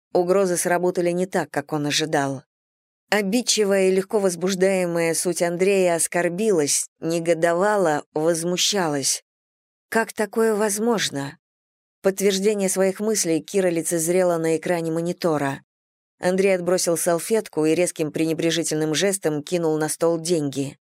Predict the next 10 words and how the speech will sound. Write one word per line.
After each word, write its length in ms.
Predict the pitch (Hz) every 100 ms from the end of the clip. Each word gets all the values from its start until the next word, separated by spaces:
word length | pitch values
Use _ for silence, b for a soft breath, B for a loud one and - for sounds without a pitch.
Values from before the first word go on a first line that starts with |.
| _ _ _ -
Злой 400 | 165 185 202 196
и 20 |
раздражённый, 960 | 180 175 180 175 220 214 175 147 - - _ _ _ -
он 180 | 185
вёл 240 | 180 196 190
внутренний 560 | 180 190 190 175 180
диалог, 720 | 175 185 190 185 156 - - _ -
строил 500 | - 185 185 175 165
план 360 | 180 180 180 185
мести. 520 | 170 - - 135